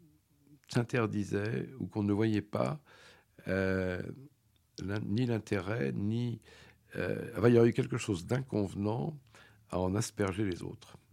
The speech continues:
si je peux dire. Donc, dans la pudeur, il y a une retenue, euh, ne pas se plaindre, parce qu'il y a une sorte de, de, de stoïcisme et que se plaindre, c'est sans doute regarder comme une sorte de faiblesse.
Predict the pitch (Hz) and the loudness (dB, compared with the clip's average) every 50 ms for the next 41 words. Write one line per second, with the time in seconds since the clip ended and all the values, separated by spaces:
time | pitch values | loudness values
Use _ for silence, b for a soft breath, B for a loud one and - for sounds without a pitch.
0 | - - - - - - - - - 87 - - - 50 50 - - - - 92 | -20 -20 -20 -20 -14 -10 -10 -8 -8 -10 -10 -8 -8 -8 -8 -10 -12 -14 -14 -12
1 | - - - 90 87 85 85 87 85 - 104 107 107 104 - 104 95 95 95 92 | -10 -8 -8 -6 -6 -6 -6 -8 -4 -4 -2 -4 -4 -4 -6 -6 -4 -2 -2 -2
2 | 90 85 85 98 95 95 92 92 95 95 95 95 92 95 92 95 101 98 - - | -2 -4 -4 -4 -4 -4 -4 -4 -4 -6 -6 -6 -6 -8 -8 -8 -8 -8 -6 -6
3 | 90 90 98 110 139 156 - B B B B B B B B B B _ - - | -4 -2 -2 -2 -4 -6 -8 B B B B B B B B B B _ -14 -8
4 | 82 85 85 85 101 - 120 92 87 107 110 - - - 90 80 92 101 123 131 | -4 -4 -4 -4 -4 -4 -4 -2 0 0 -2 -2 -2 -4 -2 0 0 0 0 -2
5 | 139 135 127 113 104 95 95 - _ - - - - - 50 50 50 - - - | -4 -4 -6 -8 -12 -14 -18 -18 _ -14 -14 -12 -8 -6 -6 -6 -6 -8 -8 -8
6 | - 50 - 50 50 50 50 50 50 50 50 50 50 50 50 50 50 - - - | -8 -6 -6 -6 -6 -6 -6 -6 -6 -6 -6 -6 -6 -6 -6 -8 -8 -8 -10 -6
7 | - - 50 50 - - - 92 92 104 - - - - - - - - - - | -4 -4 -4 -4 -6 -6 -6 -6 -6 -6 -8 -12 -12 -12 -10 -8 -8 -8 -6 -8
8 | - B B B B B B B _ - - - - - - - 90 92 90 90 | -10 B B B B B B B _ -20 -14 -14 -14 -12 -8 -4 -2 -2 -2 -2
9 | 90 87 - - 85 - - - - - - - - - 50 - - - 50 - | -4 -6 -10 -12 -14 -12 -10 -10 -10 -10 -10 -10 -8 -6 -6 -6 -6 -6 -8 -8
10 | - 50 50 - - - - - - - - - - - - - - - B B | -8 -10 -12 -12 -12 -10 -8 -10 -10 -10 -12 -12 -10 -8 -8 -8 -8 -12 B B
11 | B B B B B _ _ - - 90 85 90 101 117 135 131 - - | B B B B B _ _ -12 -10 -8 -6 -4 -4 -4 -4 -6 -8 -12